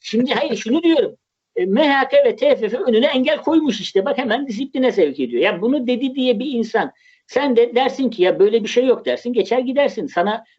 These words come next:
bir ithamda bulunmuyor ki. "Böyle yapmazsa." diyor yani. Şimdi,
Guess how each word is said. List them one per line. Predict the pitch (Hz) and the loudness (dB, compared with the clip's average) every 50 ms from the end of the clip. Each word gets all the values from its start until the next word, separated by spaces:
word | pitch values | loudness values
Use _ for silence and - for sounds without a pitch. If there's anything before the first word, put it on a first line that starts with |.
| _ - | _ -6
bir | 196 202 - | -6 -4 -4
ithamda | - - - - 208 220 220 220 208 | -6 -6 -4 -2 -2 0 0 0 0
bulunmuyor | 185 196 202 226 226 233 262 330 359 302 | 2 0 0 2 2 2 0 0 -2 -4
ki. | - - 156 - - - | -4 -6 -6 -6 -4 0
"Böyle | - - - 226 | 2 4 4 4
yapmazsa." | 254 269 285 285 - 294 285 - - 294 302 269 | 4 4 2 0 -2 -2 -4 -2 -2 -2 -2 0
diyor | 269 262 220 175 | 2 2 4 4
yani. | 160 165 180 185 180 160 131 - _ _ _ _ _ _ _ - | 4 2 0 -2 -4 -6 -8 -10 _ _ _ _ _ _ _ -18
Şimdi, | - - 226 233 233 240 214 - - | -6 -2 0 2 2 2 2 0 -4